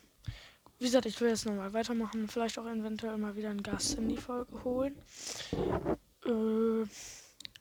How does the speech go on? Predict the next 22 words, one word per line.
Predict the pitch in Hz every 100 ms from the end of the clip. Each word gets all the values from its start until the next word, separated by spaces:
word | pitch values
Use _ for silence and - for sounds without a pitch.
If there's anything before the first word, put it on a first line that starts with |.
| - - -
genau. | 247 285 294 202 - _ _ _ _ _ _ _ - - - - - - - -
Ja, | 262 233
ich | - -
hab | 233 - - 226
euch, | 220 214 220 - - - _ _ -
ähm, | 214 214 208 208 _ _ _ _ _ _ _ _ _ - _ _ _ _ _ _ _ _ _ - _ - - - -
auch, | 220 214 208 196 -
ich | - 226
hab | 226
euch | 220
auch | 226 233
unter | 233 220
der | 214 214 208
Folge, | - 220 220 220 214 220
oder | 208 196
ich | -
hab | 226
euch | 226
hier | - 254
irgendwo | 220 220 220 - - - -
eine | 233
Umfrage, | 233 220 247 233 220 226 226 233